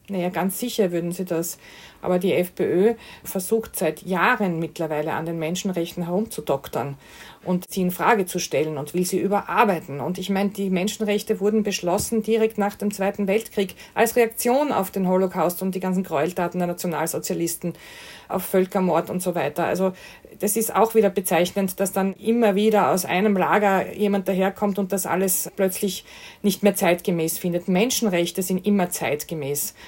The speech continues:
und unteilbar. Wenn man da anfängt, dran zu schrauben, das ist ein Alarmsignal für jede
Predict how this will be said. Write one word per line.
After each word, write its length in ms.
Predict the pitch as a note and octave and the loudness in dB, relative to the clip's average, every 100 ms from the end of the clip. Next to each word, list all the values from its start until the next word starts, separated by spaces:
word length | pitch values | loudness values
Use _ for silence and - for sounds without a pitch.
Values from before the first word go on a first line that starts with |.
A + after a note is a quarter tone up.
| - | -6
und 160 | F#3+ F#3 | -2 4
unteilbar. 760 | A3 A3 F3 D#3 D3 B2 C3+ - - - | 4 4 0 -2 -2 -4 -6 -10 -20 -14
Wenn 260 | E3+ F3+ G3 | -2 0 2
man 160 | G3+ | 2
da 200 | F3+ G#3+ | 4 4
anfängt, 520 | - A3+ A#3 A3+ F#3 | 4 2 2 0 0
dran 140 | F#3 F#3 | 0 -2
zu 140 | F#3 | 0
schrauben, 400 | - E3+ F3 G#3 | -2 0 2 2
das 140 | F#3+ G3 | 0 -2
ist 180 | - | -6
ein 200 | F3+ F3+ | -4 -6
Alarmsignal 1040 | - F#3 D#3 E3 F#3 F#3 - F#3 E3 D3+ F3+ | -4 -4 0 0 0 -2 -4 -2 -2 0 -2
für 220 | - F#3+ | -2 -2
jede 540 | F3 F3+ F#3+ F#3+ F#3 | 2 2 4 4 2